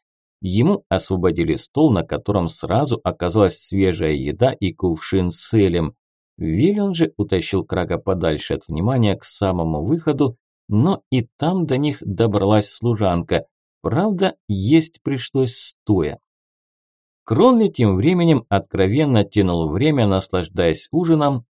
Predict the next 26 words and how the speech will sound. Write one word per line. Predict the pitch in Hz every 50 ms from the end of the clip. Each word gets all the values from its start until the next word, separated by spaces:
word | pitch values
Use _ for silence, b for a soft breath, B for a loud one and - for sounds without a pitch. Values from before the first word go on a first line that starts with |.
| _ _
а | 101 113 117
когда | 117 - 98 90 87 82 - 87
начал, | 101 135 196 196 - - - 151 143 131
наконец, | 123 127 123 - 131 127 127 120 120
рассказ | 120 117 113 113 - - 127 123 117 113
о | 117 104
страдающем | - - - 104 107 101 113 110 104 101 98 - - 107 101 98
духе | 95 110 104 - 104 95
Клевиса | - - - 101 110 110 98 95 95 - - 101
Первого, | - - - 113 110 107 104 101 104 101 101 B B B _ _ _ -
бродящего | 95 90 - 113 98 101 110 104 95 - - - 101 87
по | - 104 98
диким | 90 95 - - 104 107 98
землям | 90 123 135 120 107 104 98 95
во | 98 107 101
главе | 98 104 104 101 98
мертвой | 95 98 101 98 95 85 - - 95 85 - -
армии, | - 160 185 175 156 156 147 143 135 120 - _ _ _ _ _ _
его | - 98 - 90 98 123 160 208 214 202
глаза | 175 165 143 143 131 110 120 104 -
поблескивали, | - - 95 - - - 151 139 202 220 208 - - - - 156 156 156 151
да | 139 131 170
и | 170 - - 165
язык | 170 165 156 139 110 98 107 131 165 165 - - - _ _ _
порядком | - 127 117 110 110 110 107 107 - _ - 107 107 104
заплетался. | 95 104 107 - - 120 131 - - - 104 90 82 80 78 - - - 76 80